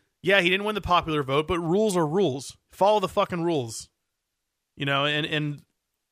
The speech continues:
it's just accept them. Accept the rules because that's what they are. If you don't like it,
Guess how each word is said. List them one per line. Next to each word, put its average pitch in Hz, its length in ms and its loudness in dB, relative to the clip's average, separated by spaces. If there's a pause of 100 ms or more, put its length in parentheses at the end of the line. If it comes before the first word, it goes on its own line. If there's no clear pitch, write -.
(240)
it's 165 240 -4
just - 380 -6
accept 220 400 0
them. 113 180 -4
Accept - 400 -2
the 190 100 0
rules 151 340 0
because 156 220 -4
that's 175 200 0
what 175 100 -8
they 175 140 2
are. 180 160 4
If 127 60 -12
you 143 40 -2
don't 190 180 0
like 175 220 2
it, 214 140 -4